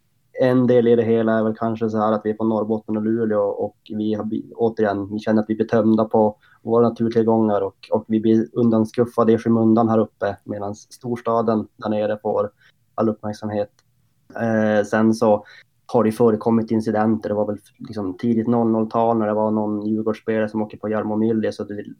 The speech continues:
de, de delar ut typ tio matchstraff under matchen. Liksom, <laughs> det, det är liksom hundra utvisningsminuter mot Djurgården.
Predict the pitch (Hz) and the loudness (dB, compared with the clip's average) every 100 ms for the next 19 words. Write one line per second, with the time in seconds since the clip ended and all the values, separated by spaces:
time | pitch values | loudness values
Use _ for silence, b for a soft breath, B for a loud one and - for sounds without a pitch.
0 | - 110 - - - - - 110 117 113 | -6 -4 -2 -4 -8 -14 -12 -4 0 2
1 | 110 107 107 101 _ - 107 - - _ | 2 2 0 -4 _ -4 -4 -4 -20 _
2 | _ - 147 127 127 127 120 117 - 120 | _ -2 2 4 4 6 4 0 -2 -2
3 | - 113 113 113 - 104 92 - _ - | 0 -4 -2 -4 -4 -6 -6 -10 _ -12
4 | 107 - - - 127 127 117 113 107 107 | -10 -10 -10 -2 -2 -2 -4 -2 -2 -2
5 | 110 143 139 123 120 117 117 117 117 117 | -4 2 4 4 2 0 -2 -2 -2 -2
6 | 120 117 113 110 110 117 113 107 | -2 -2 -4 -2 -2 2 2 0